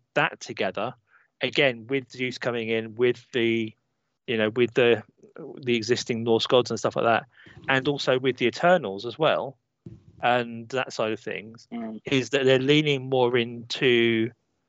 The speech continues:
Speaker 1: with Phase Five and Phase Six, they may lean more into the mythology and the powerful beings and stuff.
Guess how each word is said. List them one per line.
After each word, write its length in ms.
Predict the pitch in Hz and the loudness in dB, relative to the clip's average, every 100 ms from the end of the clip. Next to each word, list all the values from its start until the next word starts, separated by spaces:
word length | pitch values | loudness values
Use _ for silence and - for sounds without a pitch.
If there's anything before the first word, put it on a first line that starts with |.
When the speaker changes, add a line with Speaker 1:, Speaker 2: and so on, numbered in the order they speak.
| _ - | _ -2
Speaker 1:
with 140 | 123 - | 0 4
Phase 280 | 131 120 | 2 2
Five 320 | - 127 113 113 | 2 2 2 -2
and 120 | 107 | -2
Phase 220 | 113 - | -2 -2
Six, 240 | - - 117 | -6 -8 -10
they 100 | 110 | -4
may 180 | 117 | 0
lean 300 | 117 117 120 | 2 0 0
more 260 | 117 123 139 | -4 -4 -2
into 520 | 120 123 - 120 110 | -4 -8 -4 0 2
the 100 | 110 | 0
mythology 800 | 113 - 139 127 113 110 110 113 _ _ _ _ - | -2 2 4 4 2 0 0 -2 _ _ _ _ -4
and 260 | 113 113 117 | -2 0 2
the 140 | 117 - | 2 0
powerful 440 | - 131 123 147 | 0 2 2 -2
beings 360 | 120 139 151 151 | -2 -2 -2 -8
and 100 | 139 | -8
stuff. 360 | - 202 - | 2 2 2